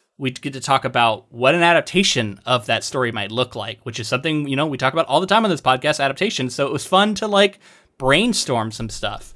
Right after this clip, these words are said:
um, about a possible adaptation, a theoretical adaptation, including some dream casting that went on. Um, so if that sounds interesting to you, uh, check out our Patreon, patreon dot com slash ink to film, and you can get all of that for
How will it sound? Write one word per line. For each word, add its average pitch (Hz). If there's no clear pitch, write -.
um, 113
about 127
a 117
possible 131
adaptation, 127
a 101
theoretical 131
adaptation, 123
including 160
some 143
dream 143
casting 120
that 127
went 117
on. 110
Um, 117
so 147
if 139
that 208
sounds 202
interesting 151
to 135
you, 113
uh, 110
check -
out 160
our 135
Patreon, 113
patreon 139
dot 131
com 120
slash 117
ink 117
to 113
film, 113
and 113
you 117
can 139
get 139
all 127
of 135
that 135
for 107